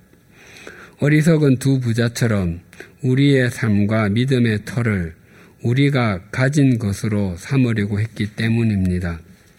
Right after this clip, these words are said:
또한 우리가 가진 재능과 우리가 처한 환경을 기초로 삼으려고 했기 때문입니다. 사실 우리는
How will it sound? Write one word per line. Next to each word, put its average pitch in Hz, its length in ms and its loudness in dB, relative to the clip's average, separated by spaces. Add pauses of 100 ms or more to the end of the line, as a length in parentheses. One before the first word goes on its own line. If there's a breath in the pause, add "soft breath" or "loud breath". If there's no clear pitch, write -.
(480 loud breath)
또한 127 540 0
우리가 131 420 2
가진 123 500 0
재능과 101 800 0 (440 loud breath)
우리가 123 460 0
처한 120 500 -2
환경을 131 840 0
기초로 117 560 -2
삼으려고 104 880 -2 (360 loud breath)
했기 117 360 -4
때문입니다. 104 960 -2 (1160 loud breath)
사실 147 360 0
우리는 123 720 2